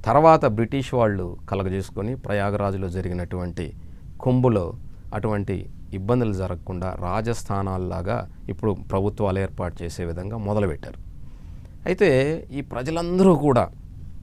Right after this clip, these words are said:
"పాపం పోతది, పాపం పోతది, పాపం పోతది, పుణ్యం వస్తది." పాపం అని తెలుసు, పాపం ఎందుకు చేయాలా? పుణ్యం కోసం ఎందుకు పరిగెత్తాలా?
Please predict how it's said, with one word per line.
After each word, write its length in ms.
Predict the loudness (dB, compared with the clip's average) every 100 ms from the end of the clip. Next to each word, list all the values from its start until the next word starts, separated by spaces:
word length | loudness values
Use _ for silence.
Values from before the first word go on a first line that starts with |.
| -14 -16 -16 -16 -16 -14 -14 2
"పాపం 320 | 4 6 4
పోతది, 480 | 4 2 0 -4 -6 -8 -2
పాపం 340 | 0 0 0
పోతది, 460 | -2 -2 -4 -6 -8 -6
పాపం 320 | -4 -2 -2
పోతది, 420 | -2 -4 -6 -6
పుణ్యం 400 | -4 -2 2 2
వస్తది." 440 | 0 -2 -4 -4 -8 -12 -14 -12 -12 -10 -10 -8 -10 -10 -10 -10 -10 -12 -12 -12 -12 -12 -12 -14 -14 -14 -8 -4
పాపం 320 | -2 -2 -2
అని 140 | -2
తెలుసు, 680 | -4 -4 -4 -4 -6 -8 -8 -12 -12 -8
పాపం 280 | -6 -4 -2
ఎందుకు 200 | -2 -4
చేయాలా? 400 | -4 -8 -10 -12 -12 -12 -10 -12 -12 -14 -14 -16 -16 -14 -14 -12 -12 -12 -12 -14 -14 -14 -12 -12 -14 -14 -14 -12 -12 -12 -12 -12 -12 -8
పుణ్యం 200 | -2 0
కోసం 260 | 0 0 0
ఎందుకు 180 | -2 -4
పరిగెత్తాలా? 600 | -6 -8 -10 -10 -10